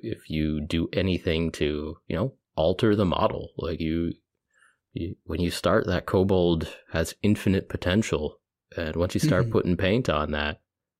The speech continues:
Speaker 1: you're, you're closing doors all the time and, and heading towards that, that finished kobold with his googly little eyes, you know? So,
Speaker 2: Mm-hmm.
Speaker 1: I mean, I, I made a little list here, a,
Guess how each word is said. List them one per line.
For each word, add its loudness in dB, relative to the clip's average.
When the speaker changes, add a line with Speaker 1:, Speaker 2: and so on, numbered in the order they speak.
Speaker 1:
you're, 2
you're 2
closing 4
doors 6
all 2
the 2
time -2
and, -8
and -4
heading -2
towards 0
that, -2
that 0
finished -2
kobold 0
with -2
his -4
googly 2
little 2
eyes, 0
you -6
know? -4
So, 0
Speaker 2:
Mm-hmm. -4
Speaker 1:
I 0
mean, 4
I, 2
I 4
made 4
a 8
little 6
list 2
here, -4
a, 2